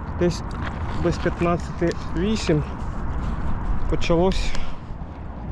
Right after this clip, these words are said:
хоч якась активність. Хоч і маленького судачка, але, ну, друзі,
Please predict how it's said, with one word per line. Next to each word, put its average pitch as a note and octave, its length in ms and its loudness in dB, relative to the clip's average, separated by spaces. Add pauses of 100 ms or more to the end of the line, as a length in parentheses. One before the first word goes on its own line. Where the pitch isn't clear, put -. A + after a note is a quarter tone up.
(140)
хоч E3 180 6
якась F3 400 2 (880)
активність. C3+ 880 4 (560)
Хоч F3 220 6
і D#3+ 60 4
маленького F#3+ 600 6
судачка, C#3 520 -2 (120)
але, E3 260 2 (1400)
ну, E3 100 2
друзі, B2 380 2